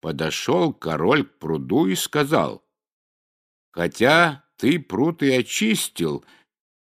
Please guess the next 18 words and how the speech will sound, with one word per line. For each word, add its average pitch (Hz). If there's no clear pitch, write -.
но 165
выдать 175
свою 156
дочь 143
за 120
тебя 139
замуж 139
пока 113
я 117
не 117
могу. 98
Ты 147
должен 135
прежде 139
исполнить 147
еще 117
одну 170
задачу". 95